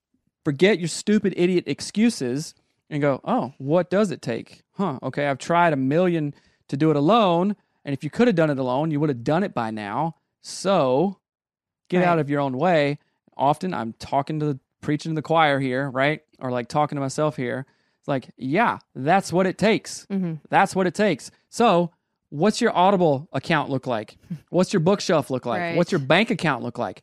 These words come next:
Speaker 1: right?
Speaker 2: What's your screen time look
Speaker 1: What's
Speaker 2: like?
Speaker 1: your screen time look like? If I had to do a, uh, um, a, uh, ti-, uh, speed check on your time,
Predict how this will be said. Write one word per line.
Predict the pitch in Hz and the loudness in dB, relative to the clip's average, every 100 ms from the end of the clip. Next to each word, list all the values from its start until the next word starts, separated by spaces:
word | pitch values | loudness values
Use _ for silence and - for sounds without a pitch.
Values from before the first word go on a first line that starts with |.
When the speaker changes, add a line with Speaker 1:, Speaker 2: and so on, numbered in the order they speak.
| _ | _
Speaker 1:
right? | 135 160 - - | 0 0 0 -4
Speaker 2:
What's | 233 | -2
your | 220 | -2
screen | - 233 254 277 | -2 -2 0 0
time | 170 160 | -2 -6
look | 160 160 | -6 0
Speaker 1:
What's | 175 | 0
Speaker 2:
like? | 165 | 0
Speaker 1:
your | 170 | -4
screen | - 202 233 | 0 2 2
time | 180 139 | 2 0
look | 123 120 | -2 -4
like? | 110 90 | -6 -6
If | 135 135 | -4 2
I | 170 | 4
had | 180 180 | 4 2
to | 160 | 2
do | 175 175 | 4 4
a, | 160 - | 4 4
uh, | 143 143 - | 2 2 0
um, | 143 139 135 - | -2 -2 -4 -2
a, | 143 135 | -2 -2
uh, | - 135 127 - | -2 0 -2 -4
ti-, | - | -4
uh, | 175 - 139 131 | -2 0 0 -2
speed | - - 220 208 | -4 -2 0 2
check | 143 135 - - | 0 0 -4 -2
on | 147 139 | 0 2
your | 160 196 | 2 2
time, | 180 160 180 247 | 0 2 2 2